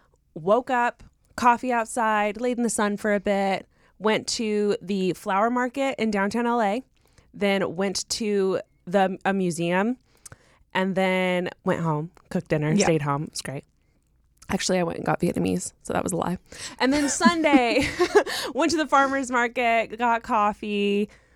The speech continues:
Speaker 1: laid by the pool, swam. It was,
Speaker 2: Wow.
Speaker 1: like, the full, like, the most weekend of all weekends.
Speaker 2: Weekend. Like, you feel
Speaker 1: Very
Speaker 2: refreshed
Speaker 1: weekendy.
Speaker 2: today.
Speaker 1: Yeah. Mm-hmm.
Speaker 2: Yeah. Um, I did a Lego set all day yesterday,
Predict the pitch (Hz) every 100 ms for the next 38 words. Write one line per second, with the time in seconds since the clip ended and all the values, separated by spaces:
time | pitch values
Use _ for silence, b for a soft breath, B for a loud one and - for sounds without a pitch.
0 | b 214 202 208 208 202 208 190 190 190
1 | - 185 170 170 165 165 240 - 165 339
2 | - 226 202 226 214 - 190 220 214 233
3 | 285 - 175 196 202 254 247 254 269 294
4 | - 202 185 - 180 175 175 - 135 202
5 | 185 170 - 240 233 269 - 254 262 202
6 | 170 - - 160 151 147 160 185 143 143
7 | - - 202 185 123 - B B B B
8 | B 214 208 202 - 190 214 262 240 202
9 | 185 208 208 233 240 - 185 190 185 147
10 | 170 202 - 269 285 311 330